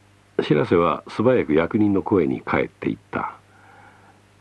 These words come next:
明朝十時に大使館へお出ましになってください。私たちは立ち上がり、勘定を済ませて外へ出た。白瀬はタクシーを拾い、私は歩いてホテルへ帰った。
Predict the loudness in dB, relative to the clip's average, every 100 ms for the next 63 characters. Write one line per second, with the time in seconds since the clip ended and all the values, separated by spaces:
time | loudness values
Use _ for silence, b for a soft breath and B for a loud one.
0 | _ 2 2 2 0 2 0 2 0 0
1 | 0 -2 -2 0 2 2 2 0 0 0
2 | 0 0 -2 -2 0 -2 -4 -18 _ B
3 | B B B B B B B B B B
4 | B B B _ _ 0 0 -4 -4 0
5 | 0 0 0 0 0 -2 -2 -2 0 0
6 | -2 0 -2 -2 -4 -6 -4 -4 -2 -4
7 | -4 -8 -10 -14 _ _ _ _ _ _
8 | _ _ _ -2 0 0 -2 -2 -2 -6
9 | -4 -4 -4 -6 -6 -6 -8 B B -2
10 | 0 0 2 2 4 0 0 -2 -2 -4
11 | -4 -6 -4 -6 -8 -18 -18